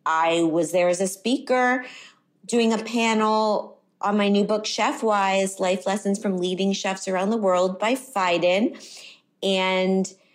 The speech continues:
J P McMahon, who is the symposium director, is in my book, and he was on my panel, and really the reason I was there. So thank you, J P.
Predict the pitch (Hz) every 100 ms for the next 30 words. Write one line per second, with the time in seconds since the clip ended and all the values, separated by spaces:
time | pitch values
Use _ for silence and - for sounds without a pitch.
0 | _ _ _ _ _ _ _ - 226 226
1 | 220 262 226 196 190 214 254 254 220 240
2 | - 208 190 175 175 190 185 - 190 190
3 | 196 202 196 185 185 170 165 196 269 -
4 | - 180 165 175 220 - - _ - 202
5 | 214 214 247 277 285 196 175 175 262 -
6 | - - 202 202 196 196 190 220 208 208
7 | 208 202 202 196 208 220 214 185 175 202
8 | 254 - 175 185 190 185 185 190 - _
9 | 165 214 240 208 175 180 208 196 185 180
10 | - 185 185 175 170 175 185 190 185 185
11 | - - 226 196 190 190 233 277 277 202
12 | 202 202 196 - 214 185 190 240